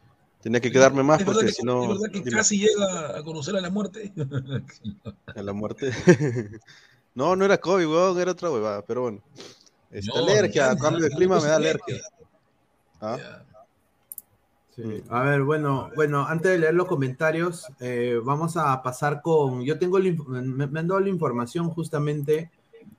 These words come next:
Speaker 3: eh,
Speaker 2: ¿Cuál información?
Speaker 3: de la,
Speaker 2: No, no me vayas a
Speaker 3: de,
Speaker 2: decir
Speaker 3: de,
Speaker 2: locuras.
Speaker 3: de, de la con-, de, de la convocatoria de, de Perú contra México, de algunos de los jugadores que podrían estar. Eh, de que los que está viendo Reynoso y, y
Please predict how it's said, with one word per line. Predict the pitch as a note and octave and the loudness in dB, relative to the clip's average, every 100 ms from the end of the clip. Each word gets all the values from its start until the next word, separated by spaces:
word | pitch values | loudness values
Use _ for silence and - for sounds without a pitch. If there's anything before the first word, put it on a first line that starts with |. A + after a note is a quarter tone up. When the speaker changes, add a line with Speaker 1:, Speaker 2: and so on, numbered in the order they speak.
| - | -8
Speaker 3:
eh, | A#2 A#2 A#2 | 0 2 4
Speaker 2:
¿Cuál | C3+ | 4
información? | A2+ B2 - B2 | 2 -2 -6 -6
Speaker 3:
de | A#2+ | -4
la, | - | -4
Speaker 2:
No, | - | -4
no | |
me | B2 | -2
vayas | A#2 A#2 A2+ | 0 -2 -2
a | A#2 A2 | -4 -4
Speaker 3:
de, | |
Speaker 2:
decir | A2 B2+ | 0 2
Speaker 3:
de, | B2+ A#2+ | 2 2
Speaker 2:
locuras. | E3+ - | 0 0
Speaker 3:
de, | C3+ B2+ B2 | 2 0 0
de | C3+ | 0
la | C3+ | 0
con-, | C3+ C3+ C#3 | -2 -4 -2
de, | C3+ | -4
de | C3 C3 | -2 -2
la | C3 B2+ | -2 -4
convocatoria | B2+ B2 B2 A#2+ D3+ D#3+ E3+ | -4 -4 -4 0 0 0 2
de, | E3 C#3 B2+ A#2 G#2 G#2 G#2 _ - _ _ A#2 | 2 2 2 0 -2 -6 -12 _ -20 _ _ -8
de | B2 | -6
Perú | - A#2 C3+ D3 | -2 0 2 0
contra | D#3 D3 C#3+ A#2+ | -4 -4 -4 -2
México, | A#2 C3 - C#3 D#3+ E3+ - - - - - | -4 -6 -6 -6 -2 -4 -6 -18 -20 -20 -10
de | B2 | -4
algunos | A#2+ C#3 D3+ | 2 2 2
de | |
los | D#3 D3+ | 0 0
jugadores | B2 C#3 C#3 | -2 -2 -2
que | |
podrían | C#3 A2 A#2 C3 C3 | -4 -2 0 -2 -4
estar. | A2 - B2 D3 D#3 - - F2+ F2 - - | -8 -6 -6 -6 -10 -16 -14 -14 -14 -10 -2
Eh, | A2+ A2+ A2 A2 G#2+ G#2 G#2+ G2+ _ _ - | 0 2 2 2 0 -2 -8 -14 _ _ -20
de | A#2+ | -12
que | - | -6
los | A#2+ | -4
que | A#2+ | -6
está | A2 C#3+ | -6 -2
viendo | D3 D#3 D#3 D3 | 0 -2 0 0
Reynoso | B2 A#2 C3 C#3 - D3 D#3 | 0 -2 -2 -2 -2 0 0
y, | A#2 A2 G#2+ | 0 -6 -12
y | F#2+ | -12